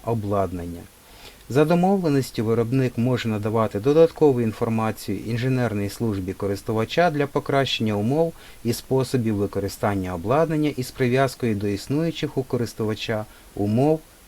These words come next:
і вимог. Супровід технічної експлуатації обладнання від виробника полягає у своєчасному реагуванні на запити користувача по усім виробничим питанням стосовно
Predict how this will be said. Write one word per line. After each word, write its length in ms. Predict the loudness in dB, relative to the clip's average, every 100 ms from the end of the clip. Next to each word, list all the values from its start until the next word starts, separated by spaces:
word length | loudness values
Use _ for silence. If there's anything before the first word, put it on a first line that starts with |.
| -6
і 140 | -2 0
вимог. 520 | 2 0 -2 -8 -14 -20 -20 -20 -20 -20 -20 -20 -18 0
Супровід 460 | 2 4 0 0
технічної 540 | -4 -4 -2 -2 -2 -4
експлуатації 720 | -4 -2 0 2 0 0 -2
обладнання 560 | -2 2 0 2 0 2
від 160 | 2
виробника 680 | 2 2 2 0 2 0 0 -6 -20 0
полягає 460 | 4 6 4 2 0
у 60 |
своєчасному 760 | 2 0 2 4 2 2 0 0
реагуванні 560 | 0 0 0 2 2
на 140 | 0 0
запити 460 | 0 0 -2 -4
користувача 800 | -2 -2 -2 0 2 2 2 2
по 160 | 2 -2
усім 420 | -2 0 2 2
виробничим 580 | 2 0 0 -2 -2 -4
питанням 580 | -4 -2 0 2 0 -2
стосовно 680 | -4 -6 0 0 2 -2